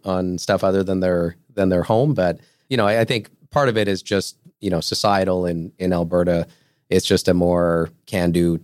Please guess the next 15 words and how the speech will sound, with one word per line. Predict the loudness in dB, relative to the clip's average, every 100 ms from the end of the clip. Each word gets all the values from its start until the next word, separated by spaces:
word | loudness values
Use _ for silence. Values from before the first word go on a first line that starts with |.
| _
type | -4 -2 -2
of | -4
attitude, | -2 -2 0 2 2
and | 0 -2
people | -2 0
just | -2 0
get | -2
down | 0 -2 0
to | 0 0
it | 0
and, | -6 -12 -6
and | -2 0
figure | 0 0
it |
out. | -4 -8